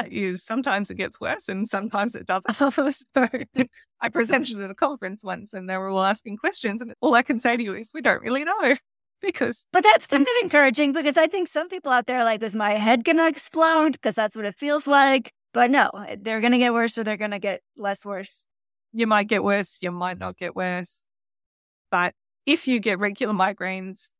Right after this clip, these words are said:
Speaker 1: talking to your neurologist beforehand about different medications and different strategies is a great idea and definitely recommended.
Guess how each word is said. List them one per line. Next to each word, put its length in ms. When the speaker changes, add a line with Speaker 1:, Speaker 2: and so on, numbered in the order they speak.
Speaker 1:
talking 360
to 140
your 100
neurologist 840
beforehand 880
about 380
different 280
medications 640
and 120
different 360
strategies 640
is 220
a 160
great 360
idea 380
and 180
definitely 380
recommended. 580